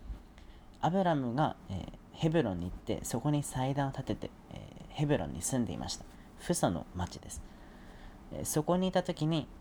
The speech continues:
えー、五人、五人の、えー、王ブイエス四人の王の戦いがあって、えー、ロトが、えー、捕虜とされて、でもアブラムが、えー、味方を連れて、えー、ロトを助け出して、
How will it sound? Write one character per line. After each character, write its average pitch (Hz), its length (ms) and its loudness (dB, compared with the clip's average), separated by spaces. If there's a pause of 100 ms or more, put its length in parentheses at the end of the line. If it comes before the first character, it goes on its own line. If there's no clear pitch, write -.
(240)
え - 60 -16
ー、 - 40 -16 (300)
五 123 120 6
人、 127 360 2
五 123 140 2
人 135 240 4
の、 85 160 -4 (160)
え 87 140 -6
ー、 - 60 -4
王 98 260 2 (320)
ブ 110 80 2
イ 104 100 2
エ 107 80 2
ス 101 240 0 (300)
四 107 80 4
人 117 220 6
の 87 220 0
王 85 60 -2
の 76 160 -4 (160)
戦 90 280 2
い 90 60 0
が 90 80 -2
あ 85 40 0
っ - 20 -6
て、 - 240 -8 (500)
え 87 160 -6
ー、 95 40 2
ロ 123 100 4
ト 104 160 2
が、 90 220 0 (200)
え 52 360 -14
ー、 - 320 -20
捕 120 100 4
虜 - 100 4
と 92 120 -2
さ - 120 -4
れ 85 120 -2
て、 - 180 -6 (680)
で 127 80 4
も 107 180 2
ア 123 100 4
ブ 131 120 4
ラ 127 100 6
ム 101 160 0
が、 117 240 2 (120)
え - 320 -12
ー、 - 20 -12 (1040)
味 120 100 4
方 110 240 4
を 104 120 2
連 107 100 2
れ 98 60 2
て、 90 200 0 (340)
え 90 100 -2
ー、 - 40 0
ロ 107 100 2
ト 87 140 2
を 95 260 4
助 - 340 -2
け 104 60 0
出 104 80 0
し - 80 -4
て、 - 160 -6